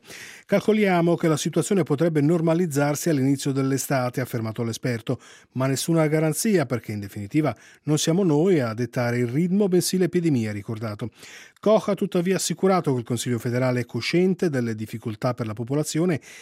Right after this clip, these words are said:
e che non appena l'evoluzione lo consentirà i provvedimenti restrittivi verranno progressivamente eliminati.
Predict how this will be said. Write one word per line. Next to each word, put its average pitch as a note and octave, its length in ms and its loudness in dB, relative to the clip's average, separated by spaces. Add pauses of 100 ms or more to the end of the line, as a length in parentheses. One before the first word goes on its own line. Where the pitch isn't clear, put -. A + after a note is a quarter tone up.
(180)
e - 80 -14
che D#3+ 140 2
non G3 160 4
appena F#3+ 460 2
l'evoluzione A2+ 520 0
lo E3+ 120 4
consentirà F#3+ 500 0
i G#2 60 -8
provvedimenti D#3 580 0
restrittivi D3 540 0
verranno A#2+ 480 -2
progressivamente D3+ 1000 -2
eliminati. D#3 600 -2